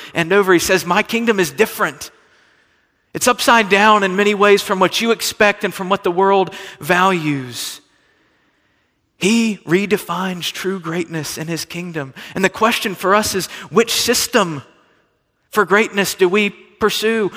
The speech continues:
Which path to greatness are we on? Are we seeking to follow? Jesus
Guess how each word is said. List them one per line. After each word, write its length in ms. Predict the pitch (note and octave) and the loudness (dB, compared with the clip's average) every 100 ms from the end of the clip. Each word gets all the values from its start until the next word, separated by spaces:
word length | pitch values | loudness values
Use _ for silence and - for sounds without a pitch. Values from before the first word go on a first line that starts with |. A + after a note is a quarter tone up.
| - | 2
Which 220 | A3 - - - | 2 2 -10 -6
path 520 | - - A#3 - - - - | 0 4 4 2 -2 -16 -2
to 100 | A3+ | -2
greatness 680 | F3 G#3 A#3+ G#3 G#3 - - - | 4 4 2 2 0 0 -8 -2
are 160 | G3 G#3 | 4 4
we 260 | F#3+ A#3 B3 | 4 2 4
on? 360 | F#3 D#3 C#3+ | 6 4 4
Are 160 | E3+ F3 | 4 2
we 180 | G#3+ G#3+ | 2 0
seeking 580 | - G#3+ - G3 E3+ D3 - - | -2 -4 -2 -4 -4 -10 -20 -14
to 160 | - E3+ | -10 -8
follow? 720 | - F#3 F#3 D#3+ C#3 B2+ A#2+ _ _ _ - | -2 0 0 0 -4 -6 -14 _ _ _ -4
Jesus 720 | F3+ G3+ E3 D#3 - - | -2 -2 -2 -4 -4 -8